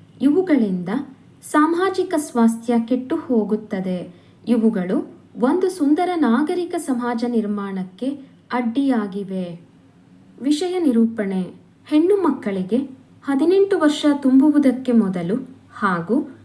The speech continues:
ಗಂಡು ಮಕ್ಕಳಿಗೆ ಇಪ್ಪತ್ತೊಂದು ವರ್ಷ ತುಂಬುವುದಕ್ಕೆ ಮೊದಲು ವಿವಾಹ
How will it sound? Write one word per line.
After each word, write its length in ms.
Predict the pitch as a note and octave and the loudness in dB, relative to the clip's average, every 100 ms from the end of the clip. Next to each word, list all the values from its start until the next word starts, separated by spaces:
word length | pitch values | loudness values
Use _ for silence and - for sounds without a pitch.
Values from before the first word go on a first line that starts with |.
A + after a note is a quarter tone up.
| - | -6
ಗಂಡು 440 | A3+ C#4+ F4+ G#4 D#4 | 2 4 6 4 4
ಮಕ್ಕಳಿಗೆ 640 | A#3 A#3 F#3+ F3+ B3 D4+ - - - | 2 -2 -2 -2 -2 -2 -6 -12 -2
ಇಪ್ಪತ್ತೊಂದು 720 | C4+ - F#4 - E4 D#4+ D4+ | -2 0 -4 -2 -4 0 2
ವರ್ಷ 260 | C4+ C4 C4+ C4 | 2 2 0 0
ತುಂಬುವುದಕ್ಕೆ 720 | B3+ C4 D4+ C#4+ B3 A3+ A#3 | 4 4 6 4 2 0 0
ಮೊದಲು 460 | A3 F#3+ E3+ D#3+ B3 D4 - - - | 2 2 -2 -2 -2 -2 -10 -18 2
ವಿವಾಹ 460 | C#4 D4+ D#4+ E4+ | 6 6 6 0